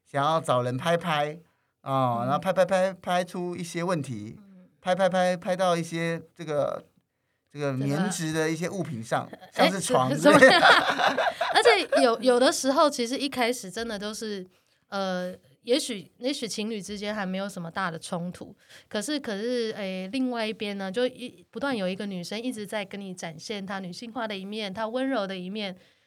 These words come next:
Speaker 2: 那男生可能一开始都觉得，哎，这没什么，还好，我不会受到引诱啊，或什么。但是这个关系真的就是会越走越近。然后某一天，那个女生，哦，我说在那个故事里面，哈，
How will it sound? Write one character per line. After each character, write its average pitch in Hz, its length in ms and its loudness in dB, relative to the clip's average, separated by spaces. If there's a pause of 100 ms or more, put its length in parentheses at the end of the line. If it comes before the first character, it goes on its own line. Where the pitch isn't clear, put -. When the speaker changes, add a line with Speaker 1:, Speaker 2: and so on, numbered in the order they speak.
(100)
Speaker 2:
那 370 80 -6
男 285 160 2
生 311 160 2
可 277 60 2
能 220 100 -2
一 240 60 -4
开 247 180 0
始 220 80 -4
都 202 100 -4
觉 214 80 -8
得， 202 80 -6
哎， 320 200 -6
这 277 180 -2
没 190 260 -8
什 196 160 -10
么， 175 180 -6
还 190 140 -4
好， 185 280 -4
我 180 100 -4
不 180 100 -12
会 226 80 -8
受 226 140 -6
到 214 140 -2
引 170 160 -8
诱 196 160 -4
啊， 180 140 -4
或 185 120 -4
什 185 120 -10
么。 202 120 -16 (320)
但 359 180 -2
是 330 300 -2 (500)
这 320 100 -2
个 302 120 2
关 247 220 0
系 247 180 -6
真 220 160 -4
的 190 100 -4
就 180 100 -6
是 190 120 -8
会 185 180 -4
越 185 160 -4
走 175 180 -18
越 175 160 -14
近。 - 200 -20 (340)
然 233 140 -2
后 302 80 4
某 226 260 4
一 277 80 2
天， 277 360 2 (220)
那 302 100 -6
个 285 80 2
女 190 200 -6
生， 226 380 -2 (260)
哦， 190 120 -4
我 165 120 -6
说 233 240 -2
在 226 160 -4
那 208 100 -4
个 196 80 -4
故 202 160 -6
事 180 160 -10
里 156 140 -10
面， 165 240 -10
哈， 165 200 -18